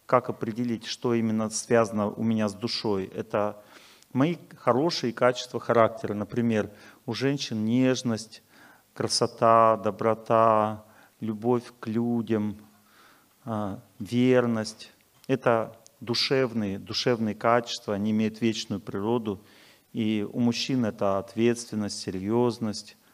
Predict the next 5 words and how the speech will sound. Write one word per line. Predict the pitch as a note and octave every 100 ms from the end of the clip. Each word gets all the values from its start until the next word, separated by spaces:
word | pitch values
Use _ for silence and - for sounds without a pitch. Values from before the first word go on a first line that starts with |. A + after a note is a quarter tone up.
| _
решительность, | G2 F#2+ - B2 B2+ - G#2 G2+ - -
смелость, | G#2 B2 A2+ G2+ - - _ _ -
рассудительность, | G#2+ - G#2 F#2 A#2+ A#2 A2+ G#2 G2+ - - _ - - - - _ _ _ -
а, | G#2 F#2+ F#2 F#2 _ -
щедрость. | - A#2+ A#2 A2 G#2 - -